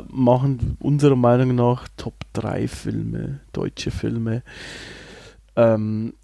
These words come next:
aber ist ein Film, den man noch anschauen kann, der nicht wehtut, der auch gute Laune macht. Und gerade wenn man so auf Klamauk steht, würde ich sagen, kann man das machen. Stefan, was sagst du?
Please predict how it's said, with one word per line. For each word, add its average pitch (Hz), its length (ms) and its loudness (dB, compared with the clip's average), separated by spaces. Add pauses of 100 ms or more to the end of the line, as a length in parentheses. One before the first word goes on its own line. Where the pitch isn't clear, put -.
(180)
aber 120 500 6 (420)
ist 160 200 2
ein 160 100 2
Film, 151 320 4
den 139 180 2
man 131 180 4
noch 117 160 2
anschauen 120 480 2
kann, 107 400 2
der 107 140 4
nicht 104 220 0
wehtut, 113 460 0
der - 160 2
auch 107 180 2
gute 117 260 -4
Laune 101 340 0
macht. 98 500 -4
Und 98 340 -6
gerade 98 260 -2
wenn 101 80 -2
man 98 120 0
so 104 200 -4
auf 101 160 -2 (440)
Klamauk 143 640 4
steht, 135 420 2
würde 127 140 2
ich 117 100 0
sagen, 98 320 0
kann 98 200 -6
man 95 100 -8
das - 280 -14
machen. - 440 -16 (300)
Stefan, 90 540 -4
was 92 140 -6
sagst - 320 -10
du? - 80 -10